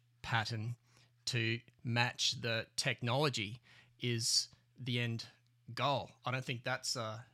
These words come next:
that's a great objective result at all. I think we need a, a system that gives us energy on demand, because, uh, I like to point out to people, I think our society in general has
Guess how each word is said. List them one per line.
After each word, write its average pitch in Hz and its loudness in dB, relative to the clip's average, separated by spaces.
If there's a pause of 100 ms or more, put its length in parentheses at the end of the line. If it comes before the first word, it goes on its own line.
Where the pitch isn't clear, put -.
(140)
that's 123 -2
a 123 -4
great 113 -2
objective 117 -4
result 104 -4
at 107 -4
all. 135 0
I 120 -4
think 123 -2
we 123 -2
need 120 2
a, 120 -2 (380)
a 120 -2
system 127 2
that 113 -2
gives 139 0
us - 2 (360)
energy 123 0
on 117 2
demand, 117 4
because, 127 0 (300)
uh, 120 2
I 139 0
like 175 6
to 208 -2
point 143 4
out 208 2
to - -8
people, 135 0
I 123 2
think 143 -2
our 120 4
society 123 0 (120)
in 117 0
general 120 0 (100)
has 120 0